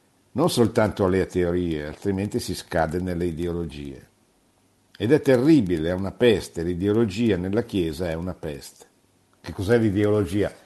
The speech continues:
Beh, l'ideologia è, eh, tecnicamente è l'assolutizzazione di una parte del reale. No, le ideologie sono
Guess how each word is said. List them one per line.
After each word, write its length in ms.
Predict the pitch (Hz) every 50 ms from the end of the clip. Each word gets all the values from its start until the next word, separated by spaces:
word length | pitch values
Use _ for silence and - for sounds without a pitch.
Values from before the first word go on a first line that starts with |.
| _ _ _ _ _ _ _ _ _ _ _ _ _ _ - _ _ -
Beh, 160 | - 160 131
l'ideologia 500 | 131 151 151 147 180 190 185 156 139 180
è, 300 | 202 151 147 131 - 120
eh, 300 | - - - 110 104 -
tecnicamente 920 | - 139 - - - 147 143 - - 147 143 156 175 170 - - 147 127 123
è 60 | 127
l'assolutizzazione 1000 | 120 120 117 - - 139 135 139 123 - 139 135 110 113 135 117 - 170 185 170
di 100 | 127 113
una 220 | 120 113 113 120 117
parte 480 | - 123 123 127 127 113 - 139 131
del 160 | 120 123 113 107
reale. 800 | 98 95 104 101 92 90 82 78 76 76 73 69 73 - - - _ _ _ _ _ _ _ _ _ _ _ _ _ _ _ _ _ _ _ -
No, 180 | 98 101 101
le 100 | 95 101
ideologie 760 | 107 101 104 110 117 123 143 139 107 113 131 147 156 151 135
sono 800 | 135 - - 120 123 127 131 127 123 120 117 110 104 90 -